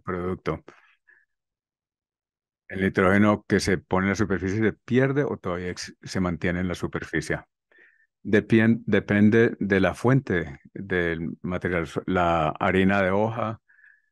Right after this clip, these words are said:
la harina de pluma probablemente es-, existe, pero no está disponible en las plantas.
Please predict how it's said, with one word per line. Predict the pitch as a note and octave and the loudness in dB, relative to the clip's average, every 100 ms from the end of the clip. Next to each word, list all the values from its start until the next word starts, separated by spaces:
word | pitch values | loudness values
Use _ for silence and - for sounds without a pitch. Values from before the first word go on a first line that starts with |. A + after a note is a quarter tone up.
| _ _ _ | _ _ _
la | - | -6
harina | F#2+ G2+ A2 | 0 4 4
de | G2+ | 4
pluma | - A#2+ G#2 E2 | 4 2 2 -6
probablemente | - G#2 F#2 G2 G2 G2 G#2+ | -6 -4 -2 -2 -2 -2 -4
es-, | - _ _ _ | -8 _ _ _
existe, | G#2 - - C#3+ - G2 E2+ | -8 -8 0 0 0 -8 -6
pero | G#2+ G2+ | -4 -2
no | F#2+ G2 | -2 -4
está | D#2+ - G2 | -6 -6 -6
disponible | F#2+ - F#2+ F2+ F2+ | -6 -8 -8 -6 -8
en | F2 | -8
las | E2+ | -10
plantas. | - E2 D2 D2 - | -6 -6 -4 -8 -10